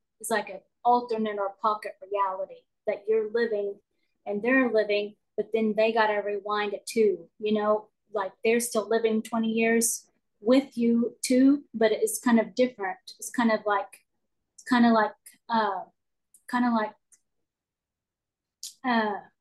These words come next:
it, I don't know if time stops. Does time stop? Time must stop, 'cause you wouldn't live out twenty years in this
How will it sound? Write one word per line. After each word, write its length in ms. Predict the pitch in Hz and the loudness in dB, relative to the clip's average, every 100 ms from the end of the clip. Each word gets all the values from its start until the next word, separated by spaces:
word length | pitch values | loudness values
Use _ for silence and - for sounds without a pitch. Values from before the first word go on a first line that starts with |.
| _ _ _ _ _ _ - | _ _ _ _ _ _ -8
it, 240 | 240 - _ _ _ _ _ _ _ _ - | -8 -10 _ _ _ _ _ _ _ _ -4
I 120 | 302 | 0
don't 180 | 339 285 | 2 4
know 200 | 320 262 | 4 0
if 80 | - | -4
time 260 | 240 262 285 | -2 2 2
stops. 600 | - - 247 339 - - | 2 -4 -2 -2 -4 -12
Does 180 | 427 - | -10 -10
time 260 | 247 254 247 | -6 -2 -4
stop? 580 | - - 190 262 - _ _ _ _ _ _ _ _ | -6 -12 -10 -10 -10 _ _ _ _ _ _ _ _
Time 220 | 277 294 | 2 4
must 240 | 254 233 - | 2 0 -8
stop, 300 | 262 247 - | -8 -8 -8
'cause 180 | 220 247 | -6 -2
you 120 | 254 | 0
wouldn't 340 | 226 214 220 | -2 -2 -2
live 220 | 233 269 220 | 2 2 2
out 240 | 180 - | -2 -4
twenty 280 | - 202 190 | -8 -6 -4
years 400 | 190 185 - - _ | -4 -4 -8 -12 _
in 260 | 220 214 196 | -2 -2 2
this 640 | 226 196 180 - - - | 2 2 0 -8 -10 -12